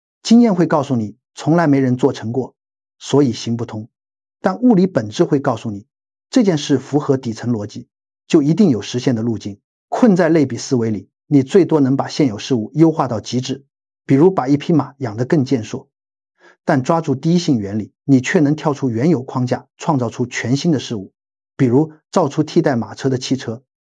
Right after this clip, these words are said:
马斯克有个很经典的观点，做事要盯着事物的本源，总盯着同行的脚步对标，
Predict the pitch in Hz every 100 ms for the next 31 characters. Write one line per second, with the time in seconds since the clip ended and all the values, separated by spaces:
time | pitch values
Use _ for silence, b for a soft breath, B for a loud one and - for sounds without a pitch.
0 | _ 147 135 - 202 175 113 127 117 101
1 | 175 160 117 110 120 117 - _ _ _
2 | _ - 196 160 - 156 - 147 120 151
3 | 143 117 - 160 120 123 117 95 92 101
4 | _ _ _ - 135 123 190 185 160 -
5 | - 143 - 127 147 135 110 113 123 120
6 | 117 104